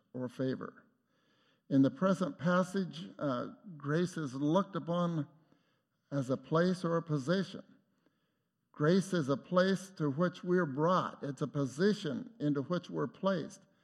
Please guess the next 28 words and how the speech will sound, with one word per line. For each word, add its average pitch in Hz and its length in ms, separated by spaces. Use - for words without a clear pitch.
It 165 120
is 165 240
the - 80
place 202 500
of 165 420
God's 170 340
presence. 131 680
It 139 60
is 143 180
the 131 120
position 151 540
of 139 140
salvation. 160 720
And 135 460
if 143 160
we 147 380
were 139 140
to 131 180
just 190 200
simply 190 300
make 185 240
a 151 80
list 160 460
of, 135 240
of, 135 400
uh, 113 300
things 165 400
that, 127 300